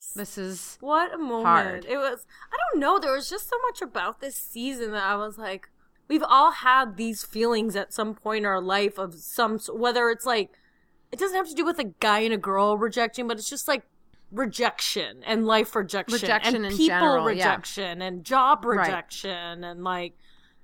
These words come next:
Speaker 2: um, like, Shoshana had job rejection. There was just, like, rejection on all sorts. Rejection by your best friend who decided that she's just gonna go with somebody else,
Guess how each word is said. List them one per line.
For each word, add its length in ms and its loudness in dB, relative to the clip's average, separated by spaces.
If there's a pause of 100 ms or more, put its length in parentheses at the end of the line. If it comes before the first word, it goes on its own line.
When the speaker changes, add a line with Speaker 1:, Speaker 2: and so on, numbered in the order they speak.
(260)
Speaker 2:
um, 320 6
like, 160 4
Shoshana 560 4
had 180 -4
job 300 -4
rejection. 640 -10
There 120 -2
was 160 -2
just, 180 -10
like, 180 -6
rejection 540 -4
on 140 0
all 180 2
sorts. 220 -8
Rejection 500 -6
by 120 -2
your 160 -2
best 320 -4
friend 400 0
who 80 -10
decided 580 2
that 220 -2
she's 320 -10
just 400 -8
gonna 260 -6
go 300 2
with 200 -2
somebody 380 -4
else, 280 -2